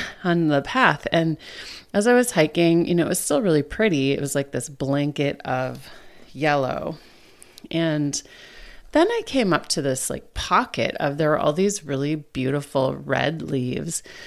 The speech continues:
and some of them had this really pretty kind of yellow veining through them. Um, totally gorgeous. And it occurred to me that, I don't know, I mean, I think that most people tend to think, like, the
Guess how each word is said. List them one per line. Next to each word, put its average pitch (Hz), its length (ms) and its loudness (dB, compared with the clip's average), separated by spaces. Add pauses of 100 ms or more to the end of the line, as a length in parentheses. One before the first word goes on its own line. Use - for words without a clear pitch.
(160)
and 170 100 0
some 170 200 0
of 190 120 0
them 196 200 4
had 156 240 0
this 156 240 -2
really 147 260 0
pretty 147 540 -2
kind 139 260 -4
of 135 160 -6
yellow 135 640 -2 (200)
veining 160 720 2
through 233 300 0
them. 269 360 2 (240)
Um, 143 400 -2 (680)
totally 233 340 0
gorgeous. - 540 -2
And 202 240 2 (800)
it 233 120 10
occurred 254 460 2
to - 140 2
me 143 320 4
that, 131 520 2 (920)
I 208 120 6
don't 202 160 6
know, 143 160 4
I 139 100 4
mean, 143 180 2
I 139 120 2
think 160 300 -4
that 131 120 0
most 156 300 0
people 139 320 -2
tend 143 460 -4
to 135 420 -2
think, 143 380 -6
like, 135 200 -4
the - 100 -8